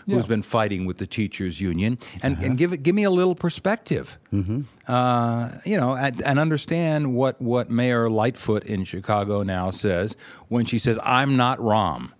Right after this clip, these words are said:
Speaker 1: Well, I think that's one of the most disrespectful things I've ever heard in my life, because Rahm was the only mayor who, who, who stood up to the teachers' union and paid the price. But be that as it may, and that's, that's, that's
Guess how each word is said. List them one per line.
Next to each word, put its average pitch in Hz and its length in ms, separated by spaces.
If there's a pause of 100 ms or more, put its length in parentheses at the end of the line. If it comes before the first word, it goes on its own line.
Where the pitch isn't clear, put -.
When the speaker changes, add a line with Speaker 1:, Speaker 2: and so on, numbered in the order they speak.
(1120)
Speaker 1:
Well, 131 380
I 113 80
think 98 200
that's - 280
one 98 100
of 80 40
the 82 60
most 80 220
disrespectful - 720
things 80 320
I've 73 140
ever 69 220
heard 76 280
in 71 100
my 67 180
life, 76 420
because 76 260
Rahm 85 320
was 73 140
the 80 100
only 80 300
mayor 80 320
who, 71 240 (400)
who, 82 260
who 85 140
stood 98 340
up 104 200
to - 120
the 139 100
teachers' 82 540
union 78 320
and 76 140
paid 87 220
the 73 60
price. - 460 (340)
But 117 300 (420)
be 127 120
that 110 200
as 87 120
it 85 100
may, 92 360
and 82 140
that's, - 280
that's, 90 260 (140)
that's 113 260